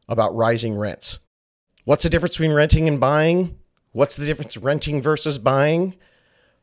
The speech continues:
Mortgages are fixed. They don't go up. Rents do. I've got charts and graphs and all kinds of things to show you, but I'm in your ear holes, not doing something for your eyeballs right now. So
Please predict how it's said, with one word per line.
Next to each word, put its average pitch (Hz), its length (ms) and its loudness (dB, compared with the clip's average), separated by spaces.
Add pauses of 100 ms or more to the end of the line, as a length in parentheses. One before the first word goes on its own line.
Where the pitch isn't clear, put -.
Mortgages 151 500 4
are 160 80 0
fixed. - 540 -4 (100)
They 135 140 0
don't 135 420 0
go 135 260 2
up. - 360 -2 (720)
Rents 135 640 0 (300)
do. 113 560 -2 (480)
I've 123 200 2
got 131 240 4
charts 143 380 -2
and 127 180 -2
graphs 131 400 2
and 127 140 -6
all 127 180 4
kinds 147 340 -2
of - 60 -16
things 147 240 -2
to - 100 -8
show 151 300 2
you, 160 240 -2
but 139 260 -2
I'm 139 160 0
in 143 80 0
your 123 160 0
ear 147 240 4
holes, 151 320 2
not 131 340 -2 (880)
doing 147 200 2
something 143 260 0
for 139 120 -2
your 131 180 2
eyeballs 117 460 2
right 101 180 -4
now. 85 280 -8 (640)
So 117 600 4